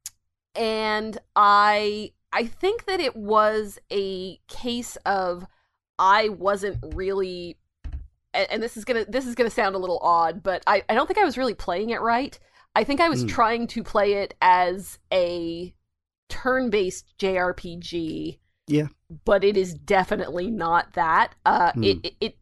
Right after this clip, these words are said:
Speaker 1: the, the combat system, which we'll go into, uh, in, in greater depth, I'll, of course, it's just not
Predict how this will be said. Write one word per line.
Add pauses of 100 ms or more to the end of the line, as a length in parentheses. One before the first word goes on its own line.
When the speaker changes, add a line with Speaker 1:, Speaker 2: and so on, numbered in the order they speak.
(120)
Speaker 1:
the,
the
combat
system,
which
we'll
go
into,
uh,
in,
in
greater
depth,
I'll,
of
course, (640)
it's
just
not